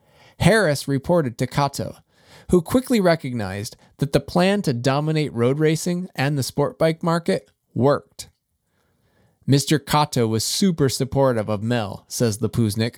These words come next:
who was American Suzuki's marketing manager in two thousand four. Lapusnik said he often watched Harris get told no when attempting to make big gambles,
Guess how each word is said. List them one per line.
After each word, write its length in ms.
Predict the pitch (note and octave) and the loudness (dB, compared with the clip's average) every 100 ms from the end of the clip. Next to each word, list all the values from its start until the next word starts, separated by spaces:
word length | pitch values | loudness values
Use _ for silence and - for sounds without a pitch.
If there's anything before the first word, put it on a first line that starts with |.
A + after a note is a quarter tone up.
| _ _ - | _ _ 0
who 80 | D3+ | 2
was 160 | D3 C3 | 4 2
American 520 | C3 C3+ C3+ C3 B2 | 0 -2 -2 -4 -4
Suzuki's 520 | - A2 B2+ B2 G#2+ | -2 0 0 0 -2
marketing 480 | G#2+ A#2+ - B2 A#2+ | 0 0 0 -2 0
manager 400 | B2 B2 B2 C#3+ | 0 0 -2 -2
in 160 | A2 G#2 | -4 -2
two 140 | A#2+ | 0
thousand 340 | A2+ G#2+ G2+ | 0 0 -4
four. 340 | - A#2 A#2+ - _ _ _ _ _ _ _ _ - - D#3 | -2 0 0 -4 _ _ _ _ _ _ _ _ -20 0 0
Lapusnik 560 | C3 G3+ A3+ A3+ G3 | 4 4 4 0 -2
said 320 | - D#3 C#3 | 0 2 2
he 160 | A#2+ C3+ | -2 -4
often 400 | C3 D3 D#3+ D3+ | 0 0 0 -2
watched 280 | C3+ A#2+ C3+ | 0 0 0
Harris 340 | C3 B2 A2 - | 0 2 0 -2
get 220 | A2+ - | -8 -2
told 260 | B2 A#2 | 0 0
no 460 | G#2+ A#2 G#2+ D#2 - | 0 0 -2 -4 -10
when 180 | - A2+ | -4 -2
attempting 440 | G#2+ A#2+ A#2+ A#2 A2+ | 0 0 0 -2 -2
to 60 | |
make 260 | A2+ A2 - | -2 -2 0
big 240 | A#2 G#2 | -2 0
gambles, 560 | A2 G#2+ G2 E2+ - | -2 -2 -2 -8 -10